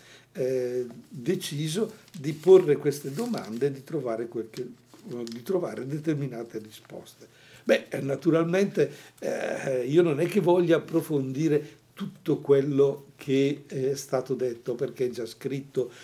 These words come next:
nel quotidiano. Quello che mi interessa e mi coinvolge nella mia trasmissione di stamattina è proprio questo, che i giovani non fa-, non hanno fatto pettegolezzo.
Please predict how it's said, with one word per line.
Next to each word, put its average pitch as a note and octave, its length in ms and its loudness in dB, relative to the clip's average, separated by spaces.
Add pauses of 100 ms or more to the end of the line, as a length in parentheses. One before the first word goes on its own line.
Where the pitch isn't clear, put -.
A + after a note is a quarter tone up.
(160)
nel C3+ 480 2
quotidiano. B2 800 -2 (420)
Quello - 260 4
che G3+ 120 4
mi E3+ 580 2
interessa D#3+ 760 2
e D3 40 2
mi C#3 200 -2
coinvolge C3 760 0
nella A#2 260 -4
mia B2+ 240 -2
trasmissione B2 580 -8
di A#2+ 100 -6
stamattina B2 600 -8
è - 20 -8
proprio C#3 380 -6
questo, A#2+ 500 -10 (380)
che F3+ 100 0
i F#3 100 2
giovani A3 420 6
non D3+ 280 2
fa-, D3 180 -6
non C#3+ 300 0
hanno F3 240 0
fatto C3 400 -4
pettegolezzo. C3+ 920 -6